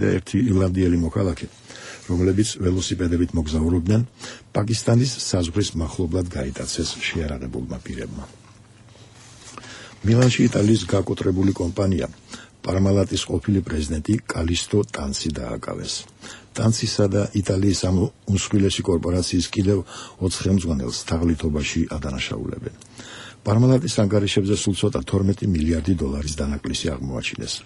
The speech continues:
შაბათს ქალაქ პარმის სასამართლომ პარმალატი გაკოტრებულად გამოაცხადა. იტალიის კვების მრეწველობის ამ გიგანტის საწარმოებში მსოფლიოს ოცდაათ სახელმწიფოში ოცდათექვსმეტი ათასზე მეტი ადამიანია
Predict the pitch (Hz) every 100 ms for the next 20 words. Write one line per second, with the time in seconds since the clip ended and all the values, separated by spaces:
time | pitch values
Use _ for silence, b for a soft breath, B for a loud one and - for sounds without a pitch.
0 | - 82 78 101 - 85 87 - 82 87
1 | 85 78 73 98 82 - - B B B
2 | - 92 104 104 117 98 76 78 82 80
3 | 85 82 60 58 57 - 60 57 - -
4 | - 110 131 135 - 127 120 98 104 -
5 | 104 101 - 95 92 87 104 95 92 -
6 | - 80 82 98 101 69 - - B B
7 | B - 110 92 113 120 - 92 90 85
8 | - 64 82 - 101 92 113 113 B B
9 | B B 107 95 123 - 98 - 202 -
10 | 95 - 87 101 92 90 76 73 69 67
11 | 73